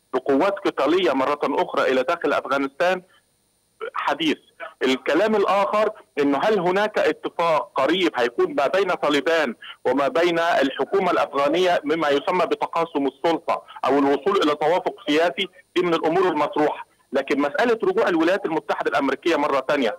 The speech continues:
أنا متصور مسألة هتحتاج حسابات كثيرة جدًا معقدة.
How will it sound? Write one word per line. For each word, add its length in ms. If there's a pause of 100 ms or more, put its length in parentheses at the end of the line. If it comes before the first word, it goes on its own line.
(240)
أنا 140
متصور 600 (420)
مسألة 640
هتحتاج 420
حسابات 560
كثيرة 300
جدًا 260
معقدة. 680